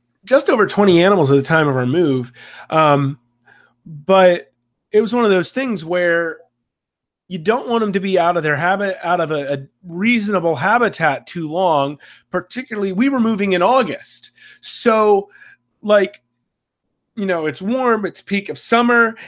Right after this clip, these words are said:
It's not like they're all in shutdown season either. So you wanna try to make the move as swift and quick as possible. So, <clears throat> um, we closed on our new house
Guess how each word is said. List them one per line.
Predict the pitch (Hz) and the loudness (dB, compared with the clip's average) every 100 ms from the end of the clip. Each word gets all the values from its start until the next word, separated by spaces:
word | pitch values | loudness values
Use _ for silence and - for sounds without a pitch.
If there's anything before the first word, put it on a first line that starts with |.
| - | -4
It's | 196 202 | -2 0
not | 240 226 | 0 0
like | 220 214 | -2 -2
they're | 214 190 | 0 4
all | 185 180 | 4 4
in | 170 | -2
shutdown | 151 220 240 180 165 139 | -4 -2 -2 -2 -4 -4
season | 120 165 156 156 165 | -8 -12 -10 -8 -4
either. | 240 196 127 - _ _ - _ _ _ _ _ | -4 -4 -6 -8 _ _ -20 _ _ _ _ _
So | - - 214 196 | -10 -4 -4 -2
you | 190 | -2
wanna | 196 269 311 | 0 0 -4
try | 220 214 | 0 2
to | 208 | 2
make | 202 196 190 | 2 0 0
the | 180 | -4
move | 180 202 214 185 127 | -4 -4 -4 -6 -8
as | 113 | -10
swift | - - 180 190 196 - - - | -12 -12 -2 -2 -2 -6 -20 -14
and | 170 156 156 151 147 143 143 139 - | -6 -2 -2 0 -2 -2 -6 -10 -4
quick | 196 185 | -2 -2
as | 139 | -6
possible. | - 170 175 196 196 190 127 98 | -2 2 4 2 0 -6 -8 -10
So, | - 196 180 180 - _ _ _ _ _ - | -6 2 2 2 -6 _ _ _ _ _ -16
<clears throat> | - 160 143 - - | -14 -14 -16 -12 0
um, | 175 160 151 _ | 0 0 -4 _
we | 170 208 277 | -6 -6 -6
closed | - - 208 214 247 262 240 - | -10 -4 0 0 0 -4 -10 -8
on | 185 180 180 | -4 -2 -2
our | 156 160 151 | -4 -4 -4
new | 147 151 185 214 | -6 -8 -6 -6
house | - 156 147 156 - | 0 2 2 0 -6